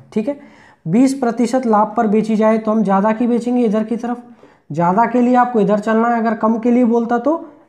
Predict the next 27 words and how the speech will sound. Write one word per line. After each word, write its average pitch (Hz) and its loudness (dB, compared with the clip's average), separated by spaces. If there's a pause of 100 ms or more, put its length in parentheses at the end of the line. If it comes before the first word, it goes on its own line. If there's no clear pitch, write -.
इधर 175 0
की 185 -2
तरफ 165 -6
लिखते। 135 -8 (580)
सौ 190 2
प्रतिशत 226 -2
क्रय 226 2
मूल्य 240 2 (580)
कितने 226 2 (340)
की 226 2
बोल 233 4
रहा 247 2
है? 240 0
बीस 233 2
प्रतिशत 233 0
लाभ 214 4
पर 240 2
बेची 202 0
जाए 180 2
तो 185 -4
कितने 226 -2
की 240 -2
बेचेंगे? 233 0
एक 196 0
सौ 170 -2
बीस 135 -2
की। 135 -4